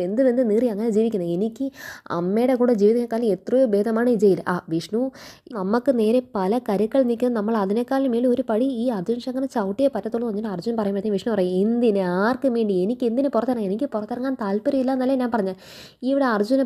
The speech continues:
പറഞ്ഞു വിട്ടത് ആരാണ്? അർജുനെ പറഞ്ഞു വിട്ടത് എൻ്റെ അമ്മ തന്നെയല്ലേ. അമ്മ പറഞ്ഞു വിട്ട രീതിക്ക് അത് എനിക്ക്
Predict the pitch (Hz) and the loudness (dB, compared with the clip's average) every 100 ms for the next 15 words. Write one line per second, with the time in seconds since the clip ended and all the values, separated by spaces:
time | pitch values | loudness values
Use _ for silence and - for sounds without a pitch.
0 | 233 220 247 226 226 196 196 185 190 170 | 0 2 2 2 0 0 0 -2 -4 -4
1 | 208 233 208 208 254 233 247 277 - - | -2 -2 -2 0 2 2 0 -2 -4 -16
2 | - 190 226 208 190 254 269 254 277 233 | -8 -4 2 2 4 4 4 2 2 2
3 | 175 - - - - 170 190 240 285 254 | 0 -2 -14 -20 -10 -6 -4 -2 -2 -2
4 | 185 226 214 185 226 190 196 220 220 175 | -2 0 0 2 2 4 4 2 2 0
5 | 247 | 0